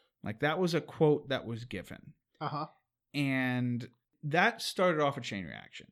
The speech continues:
Speaker 1: because
Speaker 2: Just that quote is all he said.
Speaker 1: Yeah,
Speaker 2: No
Speaker 1: th-,
Speaker 2: other context to
Speaker 1: th-,
Speaker 2: it.
Speaker 1: there was other context, but that specific thing,
Speaker 2: Phrase. Uh-huh.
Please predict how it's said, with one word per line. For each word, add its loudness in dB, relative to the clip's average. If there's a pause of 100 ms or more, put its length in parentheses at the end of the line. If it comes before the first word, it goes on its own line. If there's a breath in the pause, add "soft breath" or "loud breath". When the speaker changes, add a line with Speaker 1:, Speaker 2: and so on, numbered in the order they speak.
Speaker 1:
because -4
Speaker 2:
Just 2
that -2
quote 0
is -6
all -2
he -6
said. -4
Speaker 1:
Yeah, 2
Speaker 2:
No -4
Speaker 1:
th-, 0
Speaker 2:
other -4
context -10
to -6
Speaker 1:
th-, 4
Speaker 2:
it. -2
Speaker 1:
there 6
was 8
other 4
context, -2
but -2
that 2
specific -2
thing, 0
Speaker 2:
Phrase. 0
Uh-huh. -8